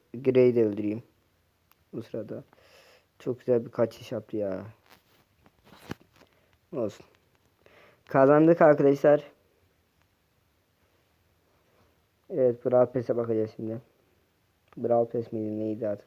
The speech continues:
Evet, Brawl Pass'miş. Yüz altmış bundan verdi.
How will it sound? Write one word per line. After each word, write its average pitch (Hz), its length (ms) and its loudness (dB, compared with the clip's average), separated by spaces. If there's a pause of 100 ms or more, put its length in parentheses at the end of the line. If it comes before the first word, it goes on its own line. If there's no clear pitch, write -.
(4000)
Evet, 135 240 -8
Brawl 113 300 0
Pass'miş. 117 380 -12 (500)
Yüz 131 120 -4
altmış 123 420 0
bundan 135 340 4
verdi. 131 440 4